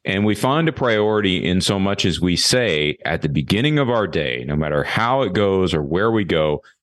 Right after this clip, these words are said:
"I am going to be Christian first, no matter what." And that will come with consequences and implications, and it will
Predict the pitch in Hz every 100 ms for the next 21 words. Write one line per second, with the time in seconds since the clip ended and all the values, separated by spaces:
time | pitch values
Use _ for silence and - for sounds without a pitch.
0 | _ 90 117 127 117 104 104 98 78 80
1 | - - 123 - 127 117 - 85 85 -
2 | - - 80 76 78 82 82 85 82 80
3 | - - 73 67 - - - - _ _
4 | _ _ _ _ _ _ _ - - _
5 | _ - 90 98 123 113 131 - - 120
6 | 123 101 82 - 92 107 110 110 113 113
7 | 120 113 92 76 76 76 104 117 - 113
8 | 107 107 90 78 78 82 80 78